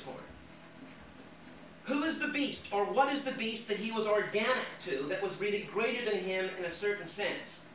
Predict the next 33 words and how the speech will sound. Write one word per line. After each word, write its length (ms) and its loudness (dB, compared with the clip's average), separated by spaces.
He 180 4
was 140 2
part 260 8
of 80 2
a 100 6
system 280 0
that 140 4
has 200 6
links 300 6
with 180 2
Roman 400 8
Greece 380 0
in 140 -6
some 220 2
way. 260 0
And 160 6
by 160 10
having 280 6
those 340 10
connections, 500 0
he's 200 -4
connected 360 2
with 120 0
the 60 0
little 340 8
stump, 320 4
and 120 -2
therefore 440 4
connected 480 0
with 140 2
the 140 -4
Babylonian 880 4
root 260 0